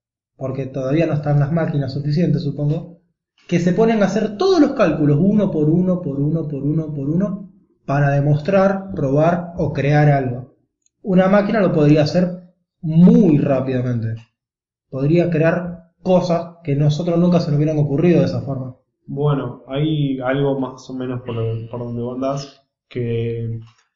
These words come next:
Speaker 2: creo que se llama Machine Learning, que no estoy muy en el tema, pero asumo que es algo de ese palo. Que, por ejemplo, vos podés crear un programa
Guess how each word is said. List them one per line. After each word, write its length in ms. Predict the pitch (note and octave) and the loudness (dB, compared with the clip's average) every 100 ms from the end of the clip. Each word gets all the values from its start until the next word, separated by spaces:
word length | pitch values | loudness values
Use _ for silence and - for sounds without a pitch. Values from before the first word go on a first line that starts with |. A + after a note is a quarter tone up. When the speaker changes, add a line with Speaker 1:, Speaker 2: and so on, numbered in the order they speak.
| _ _ _ _ _ _ _ - | _ _ _ _ _ _ _ -4
Speaker 2:
creo 240 | D#3+ F3+ | 0 0
que 80 | D3+ | -2
se 80 | - | -6
llama 300 | D#3 D#3+ C#3+ | -6 -4 -2
Machine 340 | B2 A#2 C#3 | -4 -6 -6
Learning, 640 | C#3 C#3+ C#3+ C#3+ D3 C#3+ - _ _ _ _ _ _ _ _ _ _ _ | -4 -2 -2 -2 -4 -8 -16 _ _ _ _ _ _ _ _ _ _ _
que 680 | - B2+ B2 A#2+ A#2+ A#2+ A#2+ | -12 -8 -6 -6 -6 -8 -10
no 180 | D3+ D3 | -2 0
estoy 200 | D3+ D#3+ | 0 -2
muy 160 | D#3 D3+ | -2 0
en 60 | C#3 | -2
el 60 | |
tema, 340 | D3+ D3 D3 D3 | 0 0 0 -4
pero 360 | - B2 B2 - _ | -6 -6 -8 -16 _
asumo 320 | - - C#3+ C3+ | -16 -6 -4 -2
que 60 | |
es 60 | C3 | -4
algo 200 | C3+ C3 | -2 -2
de 40 | A#2+ | -4
ese 200 | B2 A2+ | -8 -8
palo. 380 | A2+ A2 G#2+ _ _ _ _ _ _ _ | -8 -8 -14 _ _ _ _ _ _ _
Que, 260 | - A#2+ A#2+ | -4 -4 -2
por 180 | C3 | -6
ejemplo, 320 | C3+ B2+ C3 B2 | -8 -8 -4 -2
vos 140 | C3 | -2
podés 200 | C#3+ C#3+ C#3+ | -2 -2 -4
crear 180 | C#3 | -2
un 100 | C#3+ | 0
programa 600 | C#3+ C#3 D3+ D#3+ D#3 D#3 | 0 -2 -4 -4 -4 -8